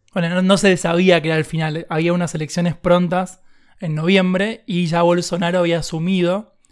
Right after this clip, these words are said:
en dos mil diecinueve y estaba pronunciando aún más las medidas liberales del predecesor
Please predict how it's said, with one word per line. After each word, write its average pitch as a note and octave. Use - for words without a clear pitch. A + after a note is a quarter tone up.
en E3+
dos D#3
mil E3+
diecinueve E3+
y E3
estaba D#3
pronunciando E3+
aún F#3
más G3
las D3
medidas E3
liberales F3
del E3
predecesor D#3+